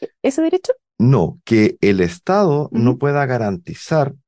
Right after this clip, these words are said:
Speaker 2: como ente público a quienes no tengan, por ejemplo, acceso monetario para poder pagar salud o para poder pagar
Speaker 1: Pero
Speaker 2: educación.
Speaker 1: ahí se supone que tenemos un seguro único de salud universal, que lo conversamos hartas veces nosotras dos,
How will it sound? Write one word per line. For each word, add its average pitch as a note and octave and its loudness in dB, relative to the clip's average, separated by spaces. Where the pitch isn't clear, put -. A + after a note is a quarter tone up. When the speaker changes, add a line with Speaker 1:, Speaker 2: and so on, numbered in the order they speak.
Speaker 2:
como F#2+ 2
ente G2+ -2
público D3 -2
a G2 -2
quienes A#2 -2
no A2 -2
tengan, B2 -4
por - -4
ejemplo, D3+ -2
acceso A2 -2
monetario G#2+ -2
para F#2 0
poder F#2 0
pagar F2 -2
salud F#2 -2
o G2+ 0
para F#2+ -4
poder F#2 -2
pagar F#2+ -4
Speaker 1:
Pero E3 0
Speaker 2:
educación. A#3 0
Speaker 1:
ahí A3 2
se C#4+ -8
supone C4 -2
que C4 0
tenemos B3 0
un B3 0
seguro A#3 0
único C4+ 0
de B3+ 4
salud B3+ -2
universal, A3+ 2
que D4+ 2
lo C4+ 2
conversamos C#4+ 2
hartas F4 0
veces F#4 0
nosotras F4+ 0
dos, A#3+ 0